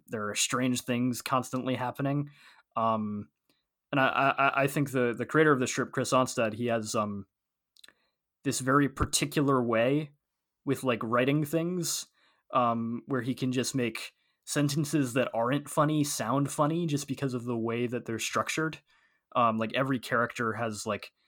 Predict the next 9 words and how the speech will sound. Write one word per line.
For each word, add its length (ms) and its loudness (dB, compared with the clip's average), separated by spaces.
kind 220 -2
of 80 -4
their 200 0
own 260 -2
dialect 720 -2
that 120 -8
they 100 0
speak 380 0
in. 240 0